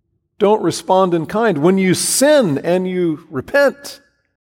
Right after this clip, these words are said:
This is just mind-boggling. That's not natural, don't you see? God gets great glory when there's mess,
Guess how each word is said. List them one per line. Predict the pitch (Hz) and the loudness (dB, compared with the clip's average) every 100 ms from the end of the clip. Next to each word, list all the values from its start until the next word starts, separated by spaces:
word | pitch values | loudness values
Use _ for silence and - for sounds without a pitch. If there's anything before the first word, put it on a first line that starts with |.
| _ _ _ _ _ _ _ | _ _ _ _ _ _ _
This | 233 220 | -4 -2
is | 190 | -4
just | 127 160 - - - | -2 -2 -2 -8 -8
mind-boggling. | 151 190 262 269 196 160 143 131 117 | -2 0 2 0 2 2 0 -4 -4
That's | 113 202 202 - 156 | 0 2 2 -2 -8
not | 147 180 196 127 139 | -2 2 2 0 -6
natural, | 123 170 240 226 196 139 92 - - | -6 -2 -2 -2 -4 -6 -6 -14 -12
don't | 135 - | -10 -10
you | 120 | -12
see? | - - - _ _ _ _ _ _ _ _ _ _ _ | -14 -16 -20 _ _ _ _ _ _ _ _ _ _ _
God | 127 147 175 | 0 2 2
gets | 143 - | -2 -4
great | 151 156 147 | 0 0 0
glory | 139 156 131 120 | -2 2 2 0
when | 120 123 | -2 -2
there's | 120 107 90 | 0 -2 -4
mess, | 101 104 143 131 - - - | -4 -2 0 -2 -6 -10 -12